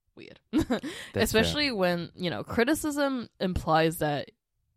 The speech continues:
Speaker 1: you're taking it very, very seriously. I'm not saying that I'm not taking it seriously, but I
Speaker 2: Mm.
Speaker 1: don't really wanna take it seriously to a point where I have to, like, abide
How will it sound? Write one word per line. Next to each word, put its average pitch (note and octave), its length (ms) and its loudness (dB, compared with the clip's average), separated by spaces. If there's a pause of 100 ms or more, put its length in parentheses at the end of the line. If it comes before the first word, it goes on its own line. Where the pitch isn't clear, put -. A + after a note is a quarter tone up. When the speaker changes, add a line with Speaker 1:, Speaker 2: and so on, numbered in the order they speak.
(140)
Speaker 1:
you're E3 260 2
taking D#3 420 -4
it D3+ 120 -8
very, D3+ 400 -6
very - 220 -10
seriously. - 440 -14 (440)
I'm G#3 120 6
not D4+ 180 6
saying F#3 240 6
that D#3+ 60 4
I'm D#3 140 0
not D3 160 -2
taking C3 200 -8
it C#3 120 -10
seriously, - 400 -10
but - 120 -2
I - 80 0
Speaker 2:
Mm. E3 60 -4
Speaker 1:
don't E3 180 0
really F#3+ 200 2
wanna D3 200 -2
take D3 220 -10
it - 80 -12
seriously C#3+ 400 -8
to - 140 -6
a B2 60 -6
point - 360 -10
where - 100 -6
I D3 60 -4
have C#3+ 140 -12
to, - 100 -14
like, - 180 -14
abide D3 460 -8